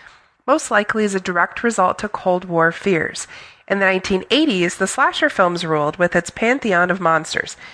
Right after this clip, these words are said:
Jason, Freddy, Michael Myers, et cetera. The nineteen nineties began by reviving the genre in an almost parodic way with films like Scream, I Know What You Did Last Summer,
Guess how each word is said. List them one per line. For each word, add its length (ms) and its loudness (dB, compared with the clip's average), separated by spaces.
Jason, 500 0
Freddy, 380 0
Michael 400 0
Myers, 420 0
et 100 -14
cetera. 440 -2
The 80 0
nineteen 400 0
nineties 380 0
began 460 0
by 140 0
reviving 540 0
the 100 -4
genre 420 0
in 80 -4
an 120 0
almost 420 -2
parodic 500 -2
way 140 2
with 140 -4
films 320 -4
like 140 -4
Scream, 640 -6
I 120 -2
Know 120 -2
What 160 -4
You 60 -10
Did 180 -4
Last 240 -2
Summer, 360 0